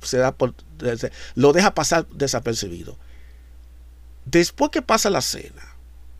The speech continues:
después que la gente cena y se sienta, y ya está hablando, haciendo su cuento, ya después de eso, cuando llega el veinticinco de diciembre, como que ya ese estrés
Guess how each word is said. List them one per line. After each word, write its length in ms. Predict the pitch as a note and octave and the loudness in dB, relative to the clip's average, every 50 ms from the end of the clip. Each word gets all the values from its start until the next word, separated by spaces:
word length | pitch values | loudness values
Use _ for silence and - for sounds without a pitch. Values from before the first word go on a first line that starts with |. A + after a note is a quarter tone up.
| - - - - - - - - - - - - - - - | -20 -20 -20 -20 -20 -20 -20 -20 -20 -20 -20 -20 -20 -16 -8
después 800 | B2+ B2 D3 D3 C3+ - - - - D3+ E3 E3+ F3 G3+ A#3 C4+ - | -2 0 2 2 2 0 -4 -6 -4 0 2 6 8 8 8 6 4
que 220 | - - A3+ G3+ | 2 0 2 2
la 120 | F3+ D#3 | 2 2
gente 280 | D3+ D#3+ E3 F3+ - E3 | 0 0 -2 -2 -2 -2
cena 500 | - - E3 D3+ D3 D3+ D3+ D3+ D3+ - - | 0 0 0 0 0 -2 -2 -4 -6 -8 -8
y 120 | A#2+ B2 | -8 -6
se 140 | - - A2+ | -6 -6 -6
sienta, 840 | - - - B2+ C3 A#2+ G#2+ G2 - - - - - - - - - - - - - - - - - - - - | -6 -6 -6 -4 -2 -2 -2 -2 -4 -10 -18 -18 -18 -18 -18 -18 -20 -20 -20 -20 -20 -20 -20 -20 -20 -20 -16 -10
y 140 | - G#2+ G#2+ | -10 -4 0
ya 140 | A#2 D3 E3 | 2 2 2
está 280 | D#3+ - F3 E3 D#3+ | 4 4 4 4 4
hablando, 240 | C#3+ C#3 D3 D3+ D#3 | 4 2 0 -2 -2
haciendo 240 | C3+ D3+ C#3+ D#3 D3 | -4 -4 -2 -2 -4
su 140 | - C3 - | -4 -6 -8
cuento, 520 | - A2 G2 F2+ F2 G2 - - - - - - - - - | -6 -6 -8 -8 -8 -10 -14 -16 -16 -18 -20 -20 -20 -18 -8
ya 240 | - - C#3+ D#3 F#3+ | -4 -2 0 0 0
después 380 | G3 E3 - - - D#3+ D#3 | -2 -4 -6 -4 -4 -2 -2
de 240 | C3+ A2+ E2+ C#2+ - | -2 -4 -4 -6 -10
eso, 320 | - - - - - - - - - - - - - - - - - - - - - - - | -12 -12 -12 -12 -14 -18 -20 -20 -20 -20 -20 -20 -20 -20 -20 -20 -20 -20 -20 -20 -20 -14 -4
cuando 260 | - B2 C3+ D3 D3 | -2 -2 0 0 0
llega 240 | C#3 C#3 F#3 A3+ D#4 | 0 2 2 2 2
el 60 | D#4 | 2
veinticinco 580 | D4+ D4+ D4 - B3 G3+ - G#3 G#3 G3+ G#3 G3 | 2 2 2 0 0 0 2 0 0 2 2 2
de 100 | F#3 E3+ | 4 2
diciembre, 720 | D3 A#2+ A2 - - - - - - - - - - - - - - - - - - - - - - - - - | 2 0 0 -2 -2 -4 -8 -12 -14 -16 -18 -18 -18 -20 -20 -20 -20 -20 -20 -20 -20 -20 -20 -20 -20 -20 -20 -10
como 340 | - B2 A#2+ B2+ A#2+ A2+ - | -6 -6 -4 -4 -6 -8 -6
que 200 | - B2 A#2+ A2+ | -6 -6 -6 -4
ya 460 | A2+ C3+ D3 D#3+ F3 F3 E3 D3 - - - - - - - - - - - - - - - - - - | 0 2 4 6 6 6 4 2 -2 -10 -20 -20 -20 -20 -20 -20 -20 -20 -20 -20 -20 -20 -20 -20 -14 -8
ese 320 | - F3+ F#3+ - B3+ B3 | -6 -6 -4 -2 -2 -2
estrés 920 | G3+ - - - - E3 D#3+ E3 E3+ D#3 C3+ A2+ G2+ - - - - - | -2 -4 -6 -6 -4 -2 0 0 0 0 0 -2 -4 -6 -8 -12 -14 -16